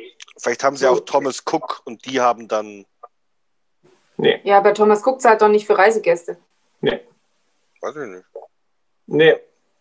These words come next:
Speaker 2: Also,
Speaker 3: Das kann ich mir nicht vorstellen. Also, wenn,
Speaker 2: du kannst
Speaker 3: wenn
Speaker 2: ja hoffen, aber ich glaub, du hast nicht
Speaker 3: Also,
Speaker 2: viel Hoffnung.
Speaker 3: wenn du mit TUI
Speaker 1: Ja.
Speaker 3: verreist und entführt wirst, die zahlen nicht für dich, sag ich dir jetzt
Speaker 1: Vor
Speaker 3: schon.
Speaker 1: allem, seit die, seit sie Insolvenz
Speaker 2: Die
Speaker 1: sind,
Speaker 2: schicken dir
Speaker 1: sind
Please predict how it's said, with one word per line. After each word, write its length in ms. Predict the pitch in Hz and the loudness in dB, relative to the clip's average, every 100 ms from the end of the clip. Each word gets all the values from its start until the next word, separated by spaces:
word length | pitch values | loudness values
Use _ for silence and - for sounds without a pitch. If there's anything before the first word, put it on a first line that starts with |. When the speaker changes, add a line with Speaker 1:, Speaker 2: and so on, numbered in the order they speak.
| - | -2
Speaker 2:
Also, 220 | 208 202 | -2 2
Speaker 3:
Das 160 | 156 143 | 2 2
kann 180 | 190 208 | 2 2
ich 80 | 196 | 2
mir 120 | 196 | 0
nicht 160 | 185 | 0
vorstellen. 340 | - 196 190 165 | 2 2 2 -6
Also, 120 | 175 | -2
wenn, 120 | 185 | -2
Speaker 2:
du 60 | 185 | 0
kannst 180 | 233 185 | 0 2
Speaker 3:
wenn 80 | |
Speaker 2:
ja 80 | 240 | 4
hoffen, 280 | 247 - 240 | 4 2 -6
aber 200 | 220 208 | -4 -4
ich 120 | 208 | -4
glaub, 200 | 214 214 | -6 -4
du 80 | 214 | -4
hast 180 | 208 208 | -6 -8
nicht 100 | 220 | -4
Speaker 3:
Also, 120 | 165 165 | -2 -2
Speaker 2:
viel 80 | |
Hoffnung. 320 | 247 453 262 - - - _ _ - | -2 -2 -2 -4 -8 -20 _ _ -4
Speaker 3:
wenn 120 | 185 | -2
du 80 | 208 | 2
mit 180 | 196 - | 0 0
TUI 220 | 240 320 | 0 0
Speaker 1:
Ja. 60 | |
Speaker 3:
verreist 600 | - 220 185 196 269 - | 2 0 4 4 4 2
und 80 | 233 | 2
entführt 520 | 226 220 - 254 277 247 | 2 0 -4 -4 -4 0
wirst, 240 | 254 262 | -2 -2
die 120 | 233 | -10
zahlen 360 | - 214 202 196 | -2 0 2 0
nicht 160 | 208 - | -6 -6
für 140 | 185 | -6
dich, 200 | 151 151 | -6 -4
sag 160 | 185 185 | 0 0
ich 60 | 185 | 0
dir 80 | 170 | -6
jetzt 120 | 165 | -2
Speaker 1:
Vor 100 | 131 | 2
Speaker 3:
schon. 80 | 135 | 2
Speaker 1:
allem, 140 | 143 | 2
seit 180 | 139 135 | 0 -2
die, 80 | 151 | -2
seit 240 | 143 139 | 0 0
sie 140 | - 151 | -2 -6
Insolvenz 420 | 143 147 131 143 285 | -2 -2 -2 -2 -2
Speaker 2:
Die 60 | |
Speaker 1:
sind, 100 | 285 | 0
Speaker 2:
schicken 280 | 349 349 392 | 0 2 2
dir 140 | 349 | 4
Speaker 1:
sind 100 | 294 | 4